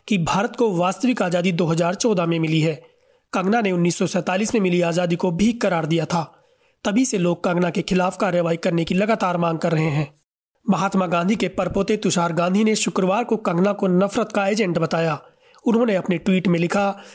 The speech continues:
"पद्मश्री कंगना रनौत नफरत, असहिष्णुता और अनर्गल उत्साह की एजेंट हैं। यह हैरानी की बात नहीं है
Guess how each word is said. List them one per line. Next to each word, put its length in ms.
"पद्मश्री 460
कंगना 320
रनौत 380
नफरत, 640
असहिष्णुता 840
और 300
अनर्गल 360
उत्साह 420
की 180
एजेंट 300
हैं। 160
यह 100
हैरानी 420
की 140
बात 300
नहीं 200
है 200